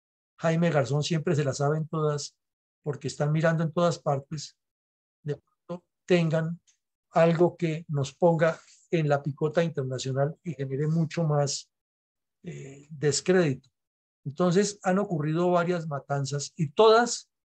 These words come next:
eh, o casi todas, apuntan a lo mismo, derivadas del narcotráfico. Entonces nos devolvemos un poquitico a las ayudas anteriores. Si el señor Petro y el señor, eh, canciller hablan de que va a haber una paz total,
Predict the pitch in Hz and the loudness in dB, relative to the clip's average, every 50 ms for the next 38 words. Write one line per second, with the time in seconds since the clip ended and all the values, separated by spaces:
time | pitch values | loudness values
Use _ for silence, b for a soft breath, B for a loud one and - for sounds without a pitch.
0 | _ _ - 139 147 151 135 - 180 160 147 202 190 - 190 180 175 180 185 - | _ _ -8 -6 -4 -4 0 2 2 2 2 2 0 0 2 2 2 2 0 -2
1 | - _ _ _ _ _ _ _ _ - 143 135 175 170 165 151 180 170 156 139 | -8 _ _ _ _ _ _ _ _ -10 -8 -4 -2 -2 0 0 0 0 0 0
2 | 139 147 180 170 143 127 - _ _ _ _ _ _ _ _ _ _ _ _ _ | 0 0 -2 -2 -4 -6 -10 _ _ _ _ _ _ _ _ _ _ _ _ _
3 | _ _ - 135 143 147 143 143 143 147 147 165 170 156 151 135 135 131 - - | _ _ -8 -2 0 0 2 2 2 2 2 2 2 0 -2 -6 -6 -8 -8 -10
4 | 127 123 - 170 160 - - _ _ _ _ _ _ _ _ _ _ _ _ _ | -10 -6 -2 -2 -2 -2 -4 _ _ _ _ _ _ _ _ _ _ _ _ _
5 | _ _ - 160 139 139 180 170 185 196 190 175 151 156 151 147 143 160 175 185 | _ _ -10 -10 -6 -2 0 2 2 4 2 2 2 4 4 4 2 2 0 -2
6 | 180 160 190 175 - 185 147 147 - 147 143 - 185 165 143 143 135 139 160 165 | -2 -2 -4 -4 -4 -6 -8 -8 -10 -10 -6 -4 -2 0 0 0 0 0 -2 -2
7 | 156 156 143 - - 135 135 170 175 139 123 - - - _ _ _ _ _ _ | -2 -2 -4 -4 -6 -6 -4 -4 -4 -4 -6 -10 -14 -18 _ _ _ _ _ _
8 | _ _ _ - - - 160 147 135 135 143 135 139 156 170 170 - - 190 185 | _ _ _ -14 -10 -6 -4 -2 -2 -2 -2 -2 -2 -2 -2 -2 0 2 2 2
9 | - - 190 175 156 135 120 120 123 123 127 135 135 135 156 160 160 156 143 131 | 2 2 0 2 0 0 -4 -8 -10 -8 -8 -8 -6 -4 -4 -4 -4 -4 -6 -8
10 | 120 _ _ _ _ _ _ _ _ _ _ _ _ _ b b b b b b | -8 _ _ _ _ _ _ _ _ _ _ _ _ _ b b b b b b
11 | _ _ _ _ _ _ _ _ _ _ _ _ - 180 180 170 147 - 160 139 | _ _ _ _ _ _ _ _ _ _ _ _ 2 2 2 4 2 0 0 0
12 | 135 147 151 151 185 - _ - 170 160 170 175 175 170 170 175 180 - _ _ | 0 0 0 -2 -4 -8 _ 0 4 4 4 4 4 2 0 -2 -6 -10 _ _
13 | - 135 131 - - 131 127 127 135 147 151 147 - _ _ _ - 170 165 160 | -6 -6 -6 -4 -4 -2 -2 0 0 0 -2 -2 -6 _ _ _ -4 -2 -2 -2
14 | 160 - 180 170 139 - - - 170 - - 139 135 127 | -2 0 0 0 0 0 -4 -8 -8 -4 -4 -4 -4 -4